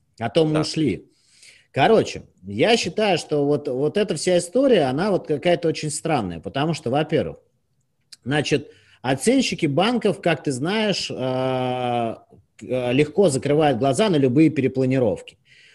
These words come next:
Speaker 2: Мгм.
Speaker 1: Теперь, самое интересное, что часть перепланировок, э, м, э, ж-, э, покупатели, в общем, по большому счету, э, боятся, а часть, наоборот, покупателей,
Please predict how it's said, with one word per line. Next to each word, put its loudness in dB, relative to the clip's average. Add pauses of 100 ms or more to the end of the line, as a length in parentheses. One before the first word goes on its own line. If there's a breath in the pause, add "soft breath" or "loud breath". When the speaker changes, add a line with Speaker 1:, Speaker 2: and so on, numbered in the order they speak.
Speaker 2:
Мгм. 0
Speaker 1:
Теперь, 0
самое 0
интересное, -2
что -2
часть 0
перепланировок, 4
э, 0 (640 loud breath)
м, -6
э, -2
ж-, -4
э, -2
покупатели, 2
в 2
общем, -2
по -6
большому -2
счету, 0
э, -4
боятся, 2
а 2
часть, 0
наоборот, 2
покупателей, 0